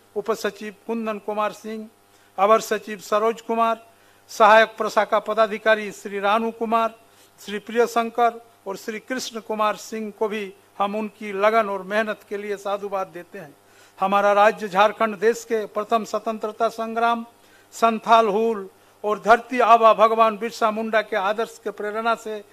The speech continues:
निर्मित है। आज से बीस वर्ष पूर्व जब भगवान बिरसा मुंडा की जयंती के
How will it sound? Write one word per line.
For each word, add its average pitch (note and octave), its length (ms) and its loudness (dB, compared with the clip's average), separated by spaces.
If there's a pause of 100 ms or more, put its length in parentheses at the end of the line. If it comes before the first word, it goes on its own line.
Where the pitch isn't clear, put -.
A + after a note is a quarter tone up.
(200)
निर्मित A#3+ 460 -6
है। D3 180 -10 (540)
आज G#3 280 6
से G#3 220 -6
बीस G#3+ 380 -12
वर्ष G#3+ 300 2 (140)
पूर्व G#3+ 360 -8
जब G#3 180 -4
भगवान G#3+ 420 2
बिरसा A3+ 320 -4
मुंडा A3 320 -2
की A3 160 -12
जयंती A3 420 -6
के A#3+ 240 -6